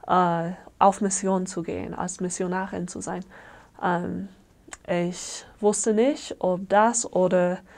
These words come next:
weiter studieren an die Universität richtig war und so. Ich habe gebetet und habe gespürt, sehr, sehr, sehr stark, dass,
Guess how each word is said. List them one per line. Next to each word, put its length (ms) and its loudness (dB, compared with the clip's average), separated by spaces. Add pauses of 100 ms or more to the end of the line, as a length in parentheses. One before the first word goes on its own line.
(400)
weiter 580 2
studieren 680 0
an 140 0
die 120 0
Universität 880 -2
richtig 560 -4
war 240 -4
und 180 -6
so. 160 -2
Ich 180 -8
habe 220 -4
gebetet 640 -8 (300)
und 120 -4
habe 200 6
gespürt, 580 0
sehr, 380 -2 (180)
sehr, 260 0
sehr 160 -4
stark, 460 -8
dass, 360 -4